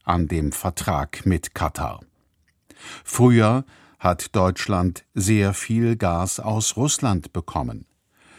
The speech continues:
Seit dem Krieg in der Ukraine ist das anders. Deutschland braucht deswegen Gas aus anderen Ländern.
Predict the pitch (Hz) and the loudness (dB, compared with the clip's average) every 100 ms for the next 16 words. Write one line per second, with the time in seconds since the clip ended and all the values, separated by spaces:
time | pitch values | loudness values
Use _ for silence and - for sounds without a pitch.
0 | - - _ - 107 139 - - 98 82 | -20 -20 _ 0 2 2 0 2 2 2
1 | - 110 131 170 101 82 85 64 - - | -2 2 2 0 -2 0 -2 -4 -6 -4
2 | 73 110 101 92 113 151 _ - 131 - | -2 2 4 4 2 -2 _ -4 -2 0
3 | 156 - 123 98 73 62 - - - _ | 0 0 0 -2 -2 -4 -4 -6 -8 _
4 | _ _ - - - - 110 104 - - | _ _ -20 -20 -8 2 2 2 0 0
5 | 117 131 - 90 92 95 - - 101 92 | 2 2 -2 0 2 0 -4 -4 -2 -2
6 | - 98 95 110 92 78 73 76 - - | 0 0 2 0 0 0 0 -2 -6 -4
7 | 101 104 - - 127 131 123 101 95 80 | -2 -2 -4 -2 4 4 4 2 0 0
8 | 76 69 64 58 | -4 -4 -10 -12